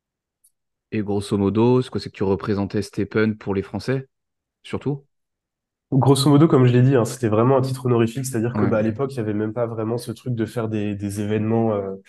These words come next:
Speaker 2: des événements Stephen, c'était, euh, c'était plutôt bonus et, euh, c'était pas rémunéré, il y avait pas de,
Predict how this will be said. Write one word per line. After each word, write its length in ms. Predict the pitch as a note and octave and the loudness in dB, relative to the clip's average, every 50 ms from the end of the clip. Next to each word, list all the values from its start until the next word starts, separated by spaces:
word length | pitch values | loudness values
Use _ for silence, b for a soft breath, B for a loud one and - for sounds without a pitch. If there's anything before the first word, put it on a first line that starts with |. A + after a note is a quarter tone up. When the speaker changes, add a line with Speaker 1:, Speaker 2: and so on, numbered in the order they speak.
| B B B B B B B - | B B B B B B B -6
Speaker 2:
des 180 | A2+ A2 G#2+ A2 | -4 -2 0 2
événements 300 | A2 A2 A2 A2+ A2 G#2+ | 4 4 4 4 2 2
Stephen, 360 | - - A2+ A#2 C3 C3 C3 | 0 -2 -2 0 0 0 0
c'était, 360 | C3 C3 B2 G2+ - A#2 A2 | 0 -2 -4 -6 -4 -4 -4
euh, 120 | G#2+ G2+ G2 | -4 -4 -8
c'était 220 | - - - - F#3+ - | -12 -16 -16 -16 -18 -18
plutôt 300 | - - - B2 A#2 A2+ | -14 -8 -2 0 0 0
bonus 560 | G#2+ G2+ A2+ A2+ A2+ A#2 B2 B2+ A#2+ - - | 2 2 4 4 4 4 2 0 -2 -2 -4
et, 100 | G2+ G2+ | -4 -4
euh, 220 | F#2+ G2 G2 F#2+ - - - _ | -4 -4 -6 -8 -8 -12 -16 _
c'était 320 | - - - A2+ - - | -12 -10 -8 -4 -4 -2
pas 160 | B2 A#2 A2 | 0 2 2
rémunéré, 560 | A2 A2+ G#2+ G#2+ G#2+ G#2+ G#2 G#2 A2 A2+ A#2+ A#2 | 4 4 2 2 2 2 2 2 2 2 2 2
il 60 | G#2+ | 2
y 20 | |
avait 160 | F#2+ F#2 G2 | 0 -2 -4
pas 160 | F#2+ - A2+ G#2 | -6 -6 -6 -4
de, 300 | G#2 G2+ G2 F#2+ G2 | -4 -4 -6 -6 -8